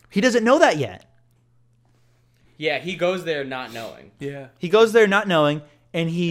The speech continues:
Speaker 1: he's
Speaker 2: seeing the Morse code's light.
Speaker 1: he's like, "I happened to stay late that night, even though it was cold." And that's when he sees the Morse code happening, and he s-, records on his phone and then translates,
Speaker 3: Right.
Speaker 1: translates it later. I can't speak.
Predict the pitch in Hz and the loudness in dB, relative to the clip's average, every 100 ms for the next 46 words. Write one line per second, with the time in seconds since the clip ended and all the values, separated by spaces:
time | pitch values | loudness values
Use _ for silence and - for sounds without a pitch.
0 | 160 143 - - 151 143 131 123 117 123 | -4 -6 -10 -12 -10 -10 -10 -12 -12 -12
1 | 127 - 127 120 107 87 82 - 170 175 | -12 -12 -12 -12 -14 -20 -18 -6 -2 0
2 | 165 170 160 156 180 170 156 143 - 156 | 4 4 4 2 0 -2 -2 -2 0 0
3 | 139 139 123 - 135 113 127 117 107 - | 2 0 0 -4 -6 -4 -4 -4 -6 -10
4 | _ _ _ _ _ _ _ _ 165 156 | _ _ _ _ _ _ _ _ -2 0
5 | 151 147 135 - 160 147 123 110 - _ | 2 2 0 0 2 4 2 -2 -8 _
6 | _ 143 151 156 160 147 160 147 139 131 | _ -2 -2 -2 -4 -4 -4 -2 0 0
7 | 120 - 151 151 120 117 117 120 123 117 | -2 0 2 4 2 0 -6 -8 -10 -12
8 | - 123 160 151 151 139 131 131 127 120 | -14 -6 0 0 0 -4 -6 -6 -6 -8
9 | 113 - 139 127 120 113 101 - - 160 | -10 -6 -6 -4 -4 -6 -10 -18 -14 -6
10 | 156 147 135 123 117 - 139 151 110 95 | -4 -4 -4 -6 -8 -8 -2 -2 -4 -10
11 | - _ _ _ - 117 127 104 - 110 | -18 _ _ _ -18 -12 -12 -12 -12 -12
12 | 101 | -12